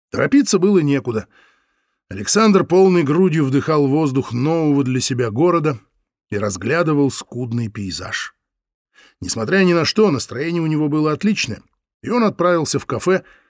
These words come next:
расположенное в здании вокзала. Он не хотел являться к своей избраннице голодным.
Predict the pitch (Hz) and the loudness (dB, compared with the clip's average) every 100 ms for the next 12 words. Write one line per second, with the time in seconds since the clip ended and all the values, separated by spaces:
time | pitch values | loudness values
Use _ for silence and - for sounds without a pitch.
0 | _ - 101 - 135 135 139 131 113 95 | _ -14 -12 -4 -2 0 0 0 -2 -6
1 | 110 117 110 107 87 - 82 - - _ | -4 -4 -4 -6 -6 -8 -10 -14 -20 _
2 | _ _ _ _ _ _ _ 110 151 139 | _ _ _ _ _ _ _ -4 -2 0
3 | 143 175 156 135 139 131 104 - 131 127 | 2 2 2 2 0 -2 -4 -4 -2 -2
4 | 107 101 127 131 131 - 131 165 175 113 | -4 -4 -4 -2 -4 -4 -2 0 0 0
5 | 92 | -6